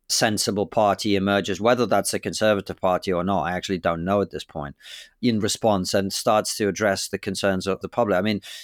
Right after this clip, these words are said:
I have to say, I'm really, really not optimistic about where we are at the moment. I think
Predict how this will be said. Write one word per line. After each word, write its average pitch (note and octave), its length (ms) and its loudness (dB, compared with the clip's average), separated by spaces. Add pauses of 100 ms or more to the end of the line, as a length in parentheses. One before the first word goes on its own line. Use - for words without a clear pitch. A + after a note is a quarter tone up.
(120)
I C3+ 180 2
have E3+ 220 2
to D3 80 -8
say, B2+ 200 4
I'm B2 300 2
really, A#2+ 500 4
really G2+ 340 2
not G2+ 400 0 (100)
optimistic G2+ 640 -2
about E2+ 440 2
where F#2+ 240 0
we F2 140 -2
are F2+ 220 2
at D2+ 80 -4
the E2+ 80 -4
moment. E2+ 420 -4
I F#2 80 -4
think F#2 400 -6